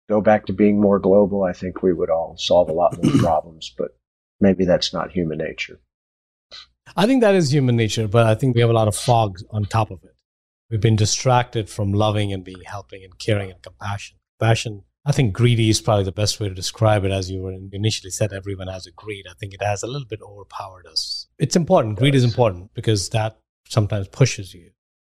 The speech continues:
Speaker 2: But there's things
Speaker 1: Good
Speaker 2: beyond
Speaker 1: point.
Speaker 2: greed that we need to figure that out too.
Speaker 1: None of us are Mother Teresa, but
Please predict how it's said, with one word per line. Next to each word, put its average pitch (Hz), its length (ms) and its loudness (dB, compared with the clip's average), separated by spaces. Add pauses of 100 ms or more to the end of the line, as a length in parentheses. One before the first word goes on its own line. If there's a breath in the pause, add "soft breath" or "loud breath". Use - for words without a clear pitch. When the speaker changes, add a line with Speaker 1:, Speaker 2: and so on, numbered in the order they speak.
(300)
Speaker 2:
But 98 160 -6
there's 110 240 4
things 113 240 0
Speaker 1:
Good 87 60 -10
Speaker 2:
beyond 101 280 0
Speaker 1:
point. 127 140 4
Speaker 2:
greed 90 360 -8 (300)
that 113 100 -2
we 107 60 0
need 104 140 -4
to 101 40 -10
figure 95 320 -12
that 85 140 -20
out - 240 -20
too. - 260 -20
Speaker 1:
None 135 180 4
of 113 80 6
us - 140 -8
are 107 40 2
Mother 107 280 4
Teresa, 107 500 4
but 85 260 0